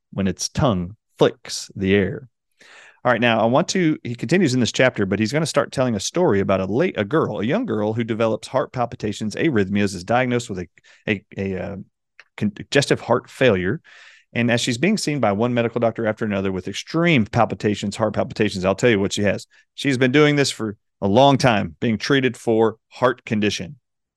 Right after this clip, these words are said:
She comes home for summer vacation and horrified her parents by clutching her chest one evening at dinner. This is after she's being treated for many, many months or even years.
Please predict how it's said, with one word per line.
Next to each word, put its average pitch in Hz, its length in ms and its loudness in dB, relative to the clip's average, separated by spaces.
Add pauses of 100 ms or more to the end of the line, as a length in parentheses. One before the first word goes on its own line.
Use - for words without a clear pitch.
(1000)
She - 180 -6
comes 214 340 0
home 160 220 2
for 147 100 -4
summer 139 280 0
vacation 107 500 -2
and 95 120 -6
horrified 101 720 2
her 98 100 -2
parents 110 340 -4
by 95 160 -2
clutching - 480 0
her 123 80 2
chest - 360 -2
one 110 140 0
evening 101 320 0
at 95 220 -6
dinner. 90 420 -2
This 104 140 -6
is 98 100 -2
after 131 340 4
she's 117 160 2
being 104 280 2
treated 87 480 0
for 98 300 -6 (300)
many, 113 280 8
many 104 180 4
months 98 340 0
or 98 80 0
even 92 200 -2
years. 85 340 -8